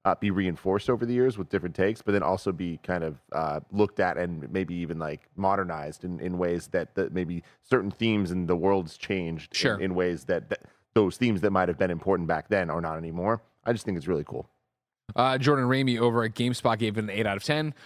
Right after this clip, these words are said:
Speaker 2: Marvel's Spider-Man Two may largely give us more of what we've played in Insomniac's previous Spider-Man games, but that winning formula is still so damn fun that it really doesn't matter.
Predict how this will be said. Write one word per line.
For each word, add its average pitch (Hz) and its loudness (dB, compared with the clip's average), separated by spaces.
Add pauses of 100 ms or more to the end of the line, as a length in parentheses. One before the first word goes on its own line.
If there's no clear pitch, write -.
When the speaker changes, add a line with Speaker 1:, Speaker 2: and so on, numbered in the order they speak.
(120)
Speaker 2:
Marvel's 202 4
Spider-Man 269 2
Two 185 0
may 165 2
largely 196 2
give 170 4
us 147 2
more 156 4
of 139 2
what 135 4
we've 127 -2
played 208 2
in 131 -2
Insomniac's 120 -2
previous 143 0
Spider-Man 101 0
games, 107 -2 (240)
but 143 4
that 147 2
winning 214 4
formula 139 2
is 131 0
still 135 0
so 240 2
damn 143 0
fun 147 0 (220)
that 135 4
it 139 6
really 135 4
doesn't 120 0
matter. 104 0